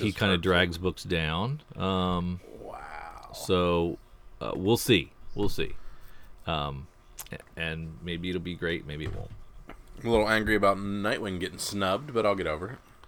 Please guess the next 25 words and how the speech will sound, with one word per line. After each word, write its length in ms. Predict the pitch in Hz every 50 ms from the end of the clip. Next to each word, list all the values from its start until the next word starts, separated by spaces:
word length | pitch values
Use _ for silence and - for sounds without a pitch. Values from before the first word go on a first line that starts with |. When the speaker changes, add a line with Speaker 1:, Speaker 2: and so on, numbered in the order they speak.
| - - - - - - - -
Speaker 2:
Yeah, 240 | - 104 147 190 180
he 100 | 117 117
didn't 180 | 123 123 117 113
make 180 | 120 123 113 131
any 120 | 139 185
of 80 | 233 190
those 160 | 101 82 -
cuts, 300 | - - 85 76 - -
did 160 | - 151 160
he? 200 | 110 85 78 - - - - -
Speaker 1:
Mm-mm, 420 | 107 127 160 - 127 104 90 - - -
mm-mm. 220 | 127 - - 101 92 - - - - - -
Speaker 2:
Hmm, 340 | 123 110 95 90 87 87
I 60 | 90 92
never 120 | 98 98
even 120 | 101 101
thought 200 | - - 110 120
about 220 | 110 95 80 78 -
that. 240 | 85 78 78 78 - - - - - - - - - - - - -
Speaker 1:
Granted, 260 | 107 98 95 90 90
he's 140 | 90 85 104
not 260 | 98 95 - - -
cosmic. 560 | - - 101 95 92 85 98 92 90 92 -
He's 240 | - - 95 87 90
not 320 | 95 90 85 85 85 -